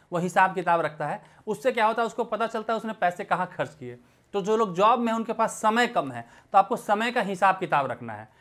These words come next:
समय का हिसाब किताब आप कैसे रखेंगे? तो समय का हिसाब किताब रखने के लिए सबसे पहले हम लोग देखेंगे दिन में कितने घंटे होते हैं। चौबीस घंटे का एक दिन होता है, ठीक है।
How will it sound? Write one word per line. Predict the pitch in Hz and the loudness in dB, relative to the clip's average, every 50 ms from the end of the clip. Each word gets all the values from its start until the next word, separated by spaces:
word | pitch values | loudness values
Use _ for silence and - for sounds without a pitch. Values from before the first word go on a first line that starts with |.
| _ _ _ - | _ _ _ 0
समय | 185 202 226 226 | 0 2 2 0
का | 226 | 0
हिसाब | 214 220 233 220 220 | -2 2 2 2 2
किताब | 220 220 220 214 214 | 2 0 2 2 2
आप | 214 208 - | 2 2 2
कैसे | 196 185 180 233 226 | 2 2 2 2 0
रखेंगे? | 214 - - 202 196 196 214 233 - _ _ _ _ _ _ _ _ _ _ _ _ _ _ _ _ _ _ _ _ _ _ _ _ _ _ _ _ _ _ _ _ _ _ _ _ _ _ _ _ | 0 -2 -4 -8 -8 -8 -10 -10 -14 _ _ _ _ _ _ _ _ _ _ _ _ _ _ _ _ _ _ _ _ _ _ _ _ _ _ _ _ _ _ _ _ _ _ _ _ _ _ _ _
तो | - | -14
समय | 151 - 190 196 220 240 | -4 -2 0 0 0 0
का | 220 | 0
हिसाब | 214 214 220 214 208 190 | -2 2 4 4 4 4
किताब | 208 185 202 196 196 | 4 4 4 4 4
रखने | 190 196 196 | 2 -6 -6
के | |
लिए | 196 214 | -8 -8
सबसे | 202 202 190 - 214 | -8 -10 -10 -8 -8
पहले | 202 - 202 202 | -4 -2 0 0
हम | 190 196 | 0 0
लोग | 202 185 170 | -2 -4 -6
देखेंगे | 180 175 175 196 202 202 | -6 -6 -6 -8 -8 -8
दिन | 170 156 175 180 | -8 -6 -6 -6
में | 185 190 | -6 -8
कितने | 185 170 156 175 185 180 | -8 -10 -8 -8 -8 -6
घंटे | 165 175 175 170 185 | -6 -6 -6 -6 -6
होते | 180 180 | -6 -6
हैं। | 220 - | -8 -6
चौबीस | - 175 151 151 160 156 | -4 -4 -4 -4 -6 -8
घंटे | 151 151 151 156 156 | -8 -8 -8 -8 -8
का | 151 143 | -10 -10
एक | 127 113 | -10 -10
दिन | 117 131 123 | -10 -10 -10
होता | 120 120 120 | -10 -10 -10
है, | 123 120 | -12 -12
ठीक | - 160 156 156 | -12 -14 -14 -14
है। | - - | -16 -18